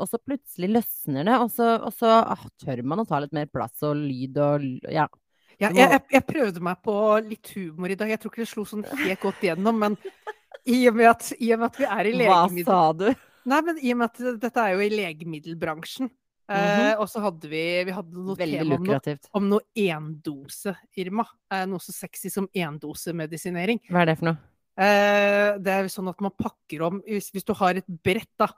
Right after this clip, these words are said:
Speaker 2: med Paracet, så er det visst en fabrikk, eh, på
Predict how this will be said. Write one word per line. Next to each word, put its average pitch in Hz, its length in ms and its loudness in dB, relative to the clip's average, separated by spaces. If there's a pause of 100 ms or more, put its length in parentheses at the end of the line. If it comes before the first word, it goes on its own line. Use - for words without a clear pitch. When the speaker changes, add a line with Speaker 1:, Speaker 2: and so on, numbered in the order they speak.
(180)
Speaker 2:
med 170 1040 -2
Paracet, 180 540 -4 (380)
så - 120 -4
er 180 60 0
det 175 100 -4
visst - 140 -12
en 170 140 -2
fabrikk, - 580 -6
eh, 180 260 0
på 175 220 -4